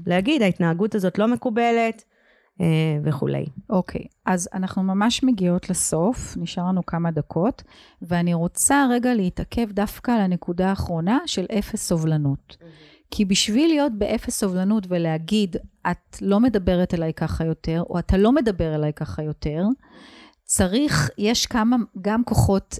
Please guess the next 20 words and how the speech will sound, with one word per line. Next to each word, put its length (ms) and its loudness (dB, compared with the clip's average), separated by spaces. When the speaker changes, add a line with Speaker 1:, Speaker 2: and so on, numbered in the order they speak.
Speaker 2:
נפש 680 -2
ו-, 240 -6
ו-, 260 -10
יכולות, 720 2
ושכלול 500 0
של 180 -2
יכולות 440 -2
כדי 220 -4
להיות 240 -2
במ-, 220 -8
במקום 460 -2
הזה. 200 -4
Speaker 1:
כן. 80 -20
Speaker 2:
זה 180 -2
לא 180 4
obvious. 600 -6
Speaker 1:
ממש, 580 0
וצריך 560 -2
באמת, 420 0
אה, 580 2